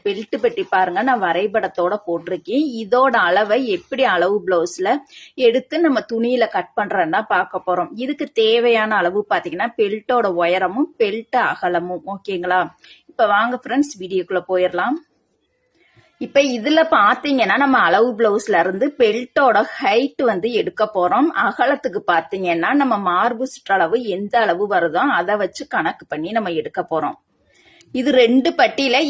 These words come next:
ஏதாவது ஒரு பட்டியை வந்து நம்ம எடுத்துக்கலாம். இப்ப பாருங்க, நம்ம வந்து பெல்ட்டோட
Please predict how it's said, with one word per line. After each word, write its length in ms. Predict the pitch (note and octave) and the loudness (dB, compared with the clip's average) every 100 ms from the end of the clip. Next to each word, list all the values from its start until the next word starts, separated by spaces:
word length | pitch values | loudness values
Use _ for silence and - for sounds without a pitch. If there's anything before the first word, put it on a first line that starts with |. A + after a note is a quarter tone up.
| A3 | 2
ஏதாவது 460 | A3+ A#3+ A#3+ G3+ C#4+ | 2 4 2 2 2
ஒரு 220 | A#3+ G#3 A3 | 2 2 2
பட்டியை 340 | G#3+ - A#3 A3+ | -2 0 0 0
வந்து 180 | F#3+ B3 | 0 -2
நம்ம 180 | A3+ E3 | -2 -2
எடுத்துக்கலாம். 680 | D#3 F3+ - F#3+ E3 G#3+ C4+ | -2 -2 -4 0 2 2 0
இப்ப 200 | G#3 G3 | 0 -2
பாருங்க, 440 | F#3+ F3+ G3+ F#3 B3 | 2 4 2 0 0
நம்ம 220 | C4+ A3 | 2 2
வந்து 280 | F3+ F3 A#3+ D4+ - F#3 | 0 2 0 0 -4 0
பெல்ட்டோட 580 | A3 G#3+ A3+ D4 C4+ | 0 0 -4 0 2